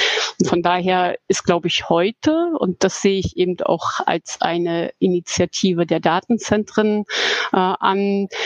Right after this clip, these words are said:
vielleicht auch der Fokus ein bisschen mehr jetzt gerade in der A G Datenzentren auf die Forschung ausgerichtet, weil man eben auch sehr schnell gemerkt hat, okay, also die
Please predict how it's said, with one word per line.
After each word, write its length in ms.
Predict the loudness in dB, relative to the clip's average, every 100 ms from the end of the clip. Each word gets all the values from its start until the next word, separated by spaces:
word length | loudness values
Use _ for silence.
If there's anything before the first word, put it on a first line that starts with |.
| -6 -4
vielleicht 560 | 0 2 2 2 0 -2
auch 120 | 0
der 140 | 0
Fokus 400 | 2 0 0 0
ein 160 | 0 0
bisschen 480 | -2 2 0 2 2
mehr 240 | 2 2
jetzt 280 | 0 -2 -2
gerade 260 | 0 2
in 120 | 2 2
der 200 | 2 0
A 80 |
G 200 | 2 0 2
Datenzentren 960 | 2 2 0 -2 2 0 0 0 0 0
auf 160 | -2 0
die 120 | -2
Forschung 1080 | 0 0 0 0 -2 0 0 2 0 0 -2 0
ausgerichtet, 880 | 0 0 -2 -2 0 -2 0 -2 -2 -4
weil 400 | 0 2 2 0 0
man 240 | 0 2
eben 220 | 0 0 0
auch 100 | 0
sehr 260 | 0 2 0
schnell 300 | 0 0 0
gemerkt 440 | 0 0 -2 -2
hat, 220 | -2 -2 -6 -4 -4 -4 -4
okay, 480 | -2 0 2 2
also 260 | 0 0 -2
die 360 | 0 0 0